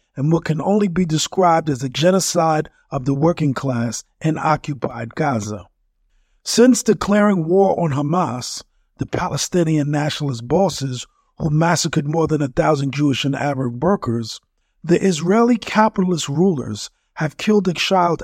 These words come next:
every ten minutes in Gaza. In an area smaller than the city of Detroit, Israel has rained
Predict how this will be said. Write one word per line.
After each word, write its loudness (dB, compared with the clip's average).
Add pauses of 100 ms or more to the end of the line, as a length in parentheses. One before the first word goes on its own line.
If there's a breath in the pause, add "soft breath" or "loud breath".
every 4
ten 2
minutes 0
in -4
Gaza. -2 (800)
In 4
an 2
area 4
smaller 2
than 0
the -4
city 0
of 0
Detroit, -4 (540)
Israel 6
has 2
rained 2